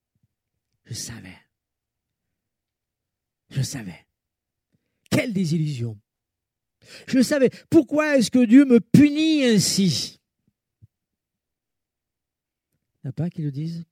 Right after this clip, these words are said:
Qu'est-ce que j'ai fait au bon Dieu ? » Hein, oui, oui. Il me donne un enfant. Il me permet de réaliser mon rêve et maintenant, il me l'enlève. En fait, mon ver-,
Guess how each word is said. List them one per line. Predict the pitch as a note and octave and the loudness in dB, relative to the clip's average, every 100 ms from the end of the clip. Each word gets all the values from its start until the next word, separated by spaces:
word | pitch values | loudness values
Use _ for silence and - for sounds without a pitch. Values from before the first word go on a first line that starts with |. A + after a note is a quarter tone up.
| - | -16
Qu'est-ce | C#3 | -14
que | - | -14
j'ai | A2+ B2+ | -14 -14
fait | - | -12
au | B2 | -12
bon | A#2+ | -10
Dieu ? » | A#2+ B2 D3+ - _ _ _ _ _ _ _ _ - | -12 -14 -14 -18 _ _ _ _ _ _ _ _ -16
Hein, | D3 | -14
oui, | F#3+ D3 | -14 -14
oui. | D3 F3 _ _ _ _ _ _ _ _ _ - - | -16 -20 _ _ _ _ _ _ _ _ _ -20 -8
Il | A3+ A3 | -2 4
me | G#3+ | 4
donne | E3+ D4 C#4+ | 8 6 6
un | A#3+ | 2
enfant. | A#3+ F3 A3 F3 C3 _ _ - - - | 0 -2 -4 -4 -8 _ _ -20 -20 -6
Il | A3 | 2
me | B3 | 2
permet | C4+ B3+ C4+ | 2 0 4
de | A#3 | 6
réaliser | A3 B3 A#3+ G#3+ A#3 | 6 4 4 2 4
mon | A3 | 4
rêve | G3+ A#3 G#3 | 2 2 2
et | |
maintenant, | G#3 A#3+ B3 A#3+ A#3+ C4 - | 4 4 2 -2 -6 -6 -2
il | C4 B3 G#3+ | 2 2 2
me | G3+ A3 D4 C#4 | 2 4 4 2
l'enlève. | A3 G#3 G#3 C4 G3 - _ _ _ | -2 -2 0 2 0 -4 _ _ _
En | G#3 | -4
fait, | F#3 G#3+ | 0 0
mon | F3+ G#3+ | 2 0
ver-, | G3 G3 G3+ E3 - | 2 2 0 -2 -12